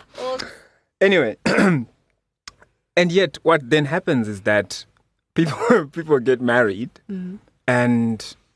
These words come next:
Speaker 2: then there's divorce, you know, and you just wonder that, you know, after all the wonderful plans and, uh, big wedding and everyone is there,
Speaker 1: Counseling.
Speaker 2: counseling, prayer,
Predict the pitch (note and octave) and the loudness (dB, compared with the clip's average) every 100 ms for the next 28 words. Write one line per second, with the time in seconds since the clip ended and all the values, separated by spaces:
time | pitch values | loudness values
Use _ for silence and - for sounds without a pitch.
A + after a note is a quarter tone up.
0 | _ _ D3+ D#3 D#3 C3 C#3 D3+ F3+ G2 | _ _ -6 -4 -4 -4 -4 0 2 0
1 | - A2+ B2+ C3 D#3 F3 D3+ D#3 B2 G#2 | -2 0 0 0 0 2 2 2 2 0
2 | G#2 G2+ - _ _ _ - B2+ D3 D3+ | -2 -4 -14 _ _ _ -2 2 2 0
3 | D3 C3+ C3+ A2 A2 A#2 G#2+ - G2 F#2 | -2 0 2 2 2 0 -2 -4 -6 -6
4 | - B2+ B2 A#2+ A#2+ A#2 A2+ F#2 F2 F2+ | -2 0 2 0 -2 -4 -6 -6 -8 -8
5 | F2+ E2+ - _ _ _ - F#2 F2 F2 | -8 -10 -14 _ _ _ -10 -6 -6 -4
6 | E2+ D#2 - _ _ _ _ - C#3+ A2+ | -6 -8 -16 _ _ _ _ -2 0 0
7 | A#2+ C3 B2 B2 B2 B2 A#2+ A#2+ A#2+ G2 | 2 2 4 2 2 2 2 0 -2 -4
8 | F#2+ F2+ A#2 B2+ B2 A2 G2 - A#2+ B2 | -4 -2 0 0 0 -2 -2 -2 0 0
9 | A#2+ D#3+ - - - D3 C#3 C#3+ C#3+ C3+ | -2 -8 -14 -10 0 2 2 0 2 2
10 | C3+ C3+ C3 B2+ - _ _ _ - - | 2 2 2 0 -4 _ _ _ -14 -6
11 | D#3+ D#3+ D#3 C#3+ | -2 0 2 2